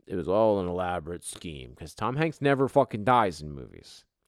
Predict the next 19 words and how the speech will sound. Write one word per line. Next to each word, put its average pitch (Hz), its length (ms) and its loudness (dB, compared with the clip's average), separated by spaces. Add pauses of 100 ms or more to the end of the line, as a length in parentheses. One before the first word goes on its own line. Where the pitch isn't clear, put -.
I 85 120 -4
mean, 92 380 -6
at 98 220 -10
least 143 220 4
up 151 120 6
until 151 220 0
this 151 160 0
point, 139 320 0
Tom 107 220 0
Hanks 107 220 -2
has 95 160 -4
not 101 220 0
died 104 240 4
in 95 80 -4
a 92 40 -2
movie. 95 340 -2 (1120)
Nineteen 135 640 2
ninety 120 540 0
continued. 117 560 -4